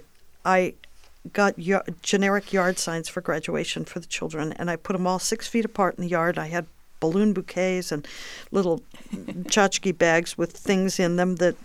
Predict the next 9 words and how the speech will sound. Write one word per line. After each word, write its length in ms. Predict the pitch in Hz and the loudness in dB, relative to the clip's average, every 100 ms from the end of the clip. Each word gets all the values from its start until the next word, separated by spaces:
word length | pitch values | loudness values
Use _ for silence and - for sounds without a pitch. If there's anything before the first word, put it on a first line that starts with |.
| - | -12
were 260 | 185 180 170 | -4 0 0
important 420 | 160 - 180 175 | 0 0 2 2
to 80 | - | 0
them 200 | 175 170 | 2 2
from 280 | 170 196 180 | 0 0 0
the 100 | 165 | 0
orchestra, 560 | 156 - 170 - 156 160 - - - - - | -2 -2 -4 -2 -2 -4 -12 -14 -14 -14 -2
and, 300 | 190 180 170 | 2 2 2
uh, 300 | 170 165 160 | 0 -2 -6